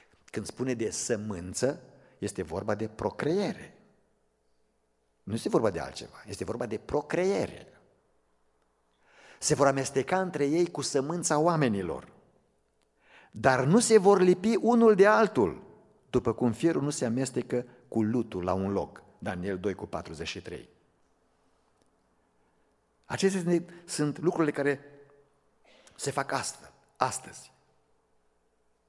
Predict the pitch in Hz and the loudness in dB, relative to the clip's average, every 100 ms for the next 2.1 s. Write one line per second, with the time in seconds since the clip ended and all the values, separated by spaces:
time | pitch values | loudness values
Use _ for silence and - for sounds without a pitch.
0 | _ _ _ _ _ _ _ _ _ _ | _ _ _ _ _ _ _ _ _ _
1 | _ - - - 120 - 220 156 127 135 | _ -14 -10 -8 -8 -2 -2 0 -2 -4
2 | 131 | -8